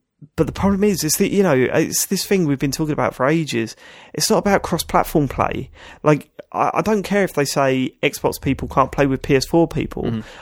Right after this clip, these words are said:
Speaker 1: I just want them to say, you know, all your, uh, unlocks and your level, uh, and all that sort of stuff. If that carried over to the P S four version, I'll probably go out and buy it tomorrow.
Speaker 2: Yeah.
Speaker 1: You know what I mean? Because I've built up a lot of shit on the,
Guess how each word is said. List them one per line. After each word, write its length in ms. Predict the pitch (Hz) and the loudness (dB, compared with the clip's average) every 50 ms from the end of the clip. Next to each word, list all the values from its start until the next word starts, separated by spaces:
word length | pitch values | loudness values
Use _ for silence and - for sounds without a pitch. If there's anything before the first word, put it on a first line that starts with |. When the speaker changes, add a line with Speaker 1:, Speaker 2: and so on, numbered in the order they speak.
| - - - | -12 -6 -4
Speaker 1:
I 40 | |
just 220 | 160 - 208 190 - | -2 -2 -2 -2 0
want 80 | 220 | 0
them 80 | 196 185 | 0 0
to 140 | - - - | -2 -2 -2
say, 180 | - 180 170 | 0 2 2
you 220 | 165 165 - - 170 | 2 0 0 -2 0
know, 260 | 185 190 190 190 - - - - | 0 2 2 2 0 -2 -4 -2
all 160 | - 180 190 | 0 0 2
your, 140 | 180 170 - - | 2 0 0 0
uh, 100 | 117 - - - | -2 -2 -2 -2
unlocks 480 | 160 170 175 165 143 - - - - - | 0 0 2 2 0 0 0 -4 -4 -4
and 100 | 123 123 | 0 2
your 120 | 131 135 | 2 2
level, 540 | 143 156 151 - 127 120 120 120 117 110 - - - | 4 2 2 0 0 -2 -2 -4 -6 -10 -12 -10 -8
uh, 280 | 120 113 110 117 - - - | -6 -6 -4 -4 -4 -4 -2
and 100 | 127 135 | -2 0
all 100 | 135 139 | 2 2
that 200 | 143 139 - - | 2 0 0 -2
sort 160 | - - - | -4 -6 -6
of 60 | - | -6
stuff. 360 | - - - - - - - - _ - - - - - - | -6 -4 -4 -4 -6 -8 -14 -20 _ -20 -20 -20 -20 -8 0
If 160 | - 170 - | 0 0 2
that 180 | - 220 - - | 2 2 2 2
carried 280 | - - 190 180 170 165 | 0 2 2 4 4 4
over 180 | 165 160 143 147 | 4 2 2 -2
to 160 | - - - | -8 -6 -8
the 80 | 143 | -8
P 160 | - - 160 147 | -4 0 0 0
S 120 | 139 - | 2 2
four 180 | - 165 165 143 | 2 2 2 4
version, 380 | 123 113 110 104 113 113 110 | 2 0 0 -2 -4 -4 -2
I'll 100 | - - | -2 -2
probably 260 | 127 - 175 165 170 | 0 -2 -2 -2 -2
go 120 | - 143 127 | 0 2 2
out 100 | 123 117 | 2 0
and 80 | 117 120 | 0 0
buy 140 | 120 120 120 | -2 -2 -2
it 60 | - | -2
tomorrow. 280 | - - 147 156 143 - - | -4 -4 -4 -4 -2 -2 -2
Speaker 2:
Yeah. 140 | 120 95 - - _ _ - - - _ _ - | -2 -4 -4 -10 _ _ -20 -20 -20 _ _ -6
Speaker 1:
You 80 | - 151 | -2 0
know 60 | 175 | 0
what 60 | 147 | 0
I 40 | 160 | 2
mean? 160 | 185 180 160 | 2 0 0
Because 260 | 131 131 - - 151 165 | 0 -4 -6 -6 -2 -2
I've 160 | 175 170 - | -2 -2 0
built 220 | - 185 165 - | 0 0 0 0
up 160 | 151 143 - | -2 -2 0
a 60 | 151 147 | 0 2
lot 160 | 151 - - | 2 2 0
of 80 | 135 | -2
shit 400 | - - - 156 131 - - _ - | -2 0 0 0 0 0 -2 _ -4
on 220 | - 131 131 131 | -2 -2 0 0
the, 420 | 127 127 127 127 127 127 127 123 | 0 2 2 2 2 2 0 -2